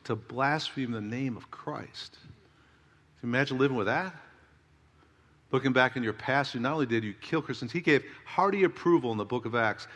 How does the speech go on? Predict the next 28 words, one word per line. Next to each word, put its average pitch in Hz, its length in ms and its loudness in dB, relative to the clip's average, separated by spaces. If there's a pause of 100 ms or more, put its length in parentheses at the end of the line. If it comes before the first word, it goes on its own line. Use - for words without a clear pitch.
(140)
to - 80 -12
the 113 100 -2
killing 113 520 -2
of 98 80 -6
the 107 60 -6
first 131 440 -2 (340)
martyr 117 360 2
of 90 80 -4
the 101 80 -4
New 110 120 -2
Testament 113 480 -6
church, - 460 -6 (220)
which 110 160 -8
was 98 100 -8
Stephen. 95 460 -6 (640)
They 117 120 2
laid 139 300 4
the 127 100 2
robes 120 540 2
of 110 80 -12
Stephen 127 400 -4
at 101 80 -6
his 98 160 -8
feet, - 600 -8 (1800)
and 101 80 -10
they 95 60 -4
killed 110 380 -4
him 80 220 -10